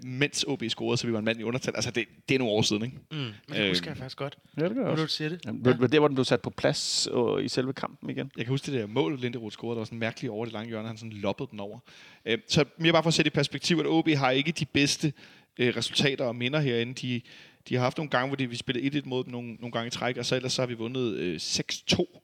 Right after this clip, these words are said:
Speaker 1: vinder vi i to tusind og seksten. Også voldsomt
Speaker 2: Mm.
Speaker 1: at tabe seks to på udebane, hold da op. Øh, hvor alle nærmest scorer. Santander, Kusk, Nikolaj Jørgensen, Santander, øh, Tutu og Cornelius.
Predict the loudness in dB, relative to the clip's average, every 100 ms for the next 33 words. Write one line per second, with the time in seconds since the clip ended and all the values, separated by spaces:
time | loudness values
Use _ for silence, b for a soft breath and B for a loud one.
0 | -4 -2 -2 -2 -4 -4 -4 -2 -2 -2
1 | -6 -18 b b b _ -12 -10 -6 0
2 | 0 -2 -8 _ -12 -12 -12 -10 -8 -8
3 | -10 -10 -14 -16 -14 -14 -14 -12 -14 -18
4 | _ b b b -4 -2 -2 -4 -4 -2
5 | 0 2 2 0 -4 -4 -2 -2 -4 b
6 | b b -2 -2 -2 -2 0 0 -2 -2
7 | 0 -4 -6 -2 -2 -2 -4 -4 0 0
8 | 0 -2 -2 0 -2 -6 -6 0 2 2
9 | 0 -2 -4 -6 _ _ _ -8 -6 -6
10 | -6 -8 -8